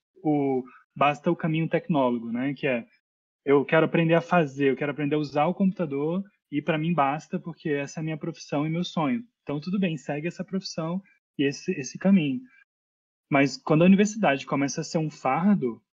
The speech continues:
começa a ser um problema, é porque a gente tem que reavaliar, na verdade, a, a universidade, né? Entende? E eu vejo muito isso. Curso de jogos digitais é o que mais tem, porque ele atrai dinheiro, ele atrai alunos que querem pagar,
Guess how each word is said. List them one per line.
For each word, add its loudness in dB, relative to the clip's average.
começa -4
a -10
ser -4
um 0
problema, 2
é -4
porque -8
a 0
gente -6
tem -6
que -8
reavaliar, 0
na -2
verdade, -2
a, 0
a 0
universidade, 2
né? -10
Entende? -6
E 6
eu 8
vejo 4
muito 4
isso. -6
Curso -4
de -2
jogos 2
digitais 0
é 0
o 0
que -4
mais 2
tem, -2
porque -8
ele 2
atrai -2
dinheiro, -4
ele -4
atrai -6
alunos 0
que -18
querem -4
pagar, -4